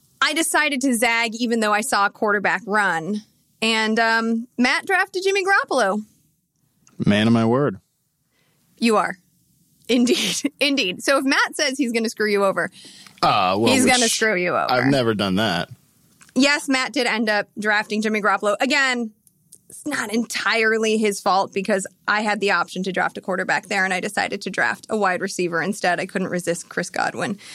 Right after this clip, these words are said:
Speaker 1: and his breakout potential. So, a little callback to last week. Another callback to last week was you talking about your other favorite team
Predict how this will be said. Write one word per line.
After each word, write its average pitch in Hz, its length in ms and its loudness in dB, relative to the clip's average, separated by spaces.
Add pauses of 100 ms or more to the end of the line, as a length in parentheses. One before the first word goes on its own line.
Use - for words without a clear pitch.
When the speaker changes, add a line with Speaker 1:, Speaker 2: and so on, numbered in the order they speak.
(160)
Speaker 1:
and 277 160 4
his 247 180 2
breakout 208 460 -2
potential. 190 560 -4
So, 190 400 -4
a - 20 -20 (340)
little 415 160 -2
callback 214 500 -4
to - 120 -8
last 233 200 -2
week. 277 100 -2
Another 311 300 2
callback 202 440 0
to 226 120 -4
last 196 300 -2
week 190 320 -4 (340)
was 220 320 2
you 247 220 2
talking 226 340 0
about 196 220 0
your 202 180 -2 (100)
other 254 360 2
favorite 180 500 -2
team 165 540 -4